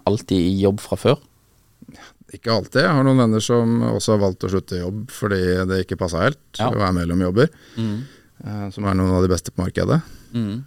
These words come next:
Speaker 2: Eh, så det er, men det er jo en sånn, du har skapt, vi har skapt oss et sånt bilde da, at det er, eh, i det du ikke sitter i jobb, så er det vanskeligere å få jobb.
Speaker 1: Mm.
Speaker 2: Og det tror jeg det er.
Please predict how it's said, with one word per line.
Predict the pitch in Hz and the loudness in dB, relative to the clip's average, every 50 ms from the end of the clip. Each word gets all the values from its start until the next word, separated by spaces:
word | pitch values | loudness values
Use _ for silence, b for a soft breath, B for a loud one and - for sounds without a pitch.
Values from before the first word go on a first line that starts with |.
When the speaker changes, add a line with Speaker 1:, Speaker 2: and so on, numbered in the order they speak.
| - 156 | -10 -10
Speaker 2:
Eh, | 139 - 107 - - - - - - - - - - - - - - 98 110 - 107 | -8 -8 -8 -8 -10 -12 -12 -14 -14 -14 -14 -14 -12 -12 -12 -12 -12 -12 -12 -12 -14
så | 107 - - 107 - - - - - b b b b b b b b b b b b b b b b b _ - | -14 -12 -12 -12 -12 -14 -18 -20 -20 b b b b b b b b b b b b b b b b b _ -2
det | 123 127 127 | 4 6 8
er, | 123 123 123 | 8 8 8
men | 131 135 143 | 8 10 10
det | 139 127 | 8 8
er | 110 98 107 117 | 8 6 6 6
jo | 139 160 170 | 8 8 6
en | 170 165 147 | 6 4 4
sånn, | 127 131 120 113 110 110 107 104 | 4 4 4 4 4 2 2 2
du | 113 | 2
har | 120 120 | 2 2
skapt, | - - 104 - - - | 2 -2 -2 -4 -4 -4
vi | - 107 | -2 0
har | 110 | 0
skapt | - - - 95 - - - | 0 0 -2 -4 -6 -4 -4
oss | 104 98 | 0 2
et | 135 131 | 2 4
sånt | 123 107 104 95 | 4 2 2 2
bilde | 104 98 90 87 95 | 2 0 2 0 2
da, | 104 120 110 B B B B B B B B - 143 107 | 2 2 0 B B B B B B B B -8 -6 -4
at | 101 - - | -4 -2 0
det | 113 107 | 0 2
er, | 101 92 90 90 90 92 92 | 2 2 0 0 0 0 -2
eh, | 92 92 92 92 90 90 90 95 92 95 98 | -2 -4 -4 -4 -4 -4 -4 -6 -6 -4 -2
i | 95 | -2
det | 95 92 90 | -2 -2 0
du | 92 95 | 0 -2
ikke | 95 - - - 87 | -2 -2 -4 -4 -2
sitter | - 90 87 - 90 92 | -2 -2 -2 -2 -2 -2
i | 92 90 | -2 -2
jobb, | 92 92 95 | -2 -4 -4
så | 95 - 95 | -2 0 0
er | 92 | 2
det | 95 | 0
vanskeligere | 92 92 - - 98 95 95 92 | 0 -2 -4 -4 -4 -4 -2 -2
å | - | 0
få | 90 | 2
jobb. | 95 117 143 139 117 - - - | 4 4 4 4 0 -4 -6 -6
Speaker 1:
Mm. | 113 110 104 98 101 120 | -4 -2 -2 -4 -4 -2
Speaker 2:
Og | 110 | 0
det | 110 135 139 | 0 0 2
tror | 110 101 92 87 | 0 0 0 0
jeg | |
det | 82 78 - | 0 -2 0
er. | - 156 139 | 0 0 0